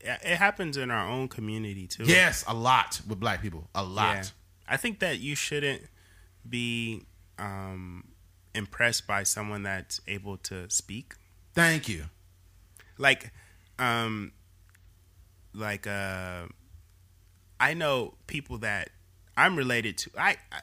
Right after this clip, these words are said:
Speaker 1: like, I have uncles and cousins and, like, that can speak and use bigger words than I do, and, like, I'm not the least bit impressed by it at all.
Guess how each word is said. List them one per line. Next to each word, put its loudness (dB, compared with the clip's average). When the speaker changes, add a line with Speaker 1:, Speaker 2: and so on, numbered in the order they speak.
Speaker 1:
like, 4
I 6
have 4
uncles -2
and -6
cousins -2
and, -8
like, -4
that 4
can -4
speak -2
and -4
use 0
bigger -2
words 0
than -6
I 2
do, -6
and, -6
like, -2
I'm -2
not 2
the -8
least -4
bit -2
impressed -6
by -2
it -8
at -6
all. -6